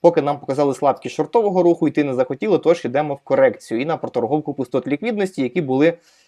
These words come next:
після пробійного руху шортового. Є. Давайте на денний таймфрейм. Так, на денному таймфреймі, що ми з вами тут прогнозували, чи ми з вами на тижні тільки прогнозували тоді? Що хотіли побачити? Так, повернулись в консолідацію, вийшли знову цей рівень і продовження лонгового руху. Так, ну дійсно,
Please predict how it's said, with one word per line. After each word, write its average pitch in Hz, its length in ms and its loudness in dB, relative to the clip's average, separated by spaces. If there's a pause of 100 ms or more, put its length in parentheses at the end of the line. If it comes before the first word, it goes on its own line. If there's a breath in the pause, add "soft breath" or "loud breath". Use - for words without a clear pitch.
(120)
після 165 240 2
пробійного 131 600 0
руху 143 440 0
шортового. 127 680 2 (280)
Є. 120 340 0
Давайте 131 340 2
на 117 100 -2
денний 190 320 0
таймфрейм. 185 580 -2 (1400)
Так, 131 220 4
на 123 120 0
денному 165 360 2
таймфреймі, 170 680 0
що - 260 -8
ми 139 140 -4
з 120 40 -8
вами 123 240 -4
тут 120 200 -4
прогнозували, 123 600 -2
чи - 140 -8
ми 123 160 -4
з 123 60 -8
вами 123 180 0
на 123 80 -2
тижні 127 340 2
тільки 113 260 -6
прогнозували 113 640 -2
тоді? 113 260 -8 (880)
Що 185 220 4
хотіли 156 340 4
побачити? 139 500 0
Так, 135 300 0
повернулись 156 480 2
в - 20 -20
консолідацію, 147 840 0
вийшли 175 420 0
знову 139 320 0
цей 127 280 0
рівень 180 440 -2
і 165 120 0
продовження 139 680 0
лонгового 131 580 -4
руху. 113 260 -6
Так, - 220 -2
ну 208 120 -6
дійсно, 175 420 -4